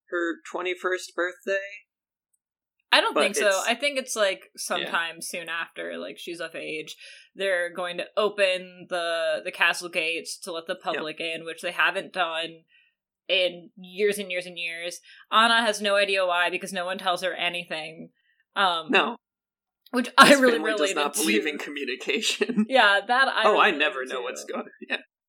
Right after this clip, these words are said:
Speaker 1: I never know what's going on in my family.
Speaker 2: My, I'll find out so much later that something happened and be like, "Oh yeah, so-and-so is in the hospital, but he's out now and it's fine." Like, he was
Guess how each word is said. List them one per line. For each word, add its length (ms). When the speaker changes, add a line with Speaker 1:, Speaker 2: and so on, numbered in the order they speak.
Speaker 1:
I 100
never 260
know 140
what's 160
going 240
on 180
in 80
my 160
family. 600
Speaker 2:
My, 180
I'll 180
find 260
out 220
so 300
much 260
later 400
that 120
something 340
happened 280
and 60
be 60
like, 200
"Oh 160
yeah, 320
so-and-so 420
is 100
in 60
the 40
hospital, 640
but 140
he's 140
out 240
now 180
and 80
it's 80
fine." 260
Like, 220
he 100
was 100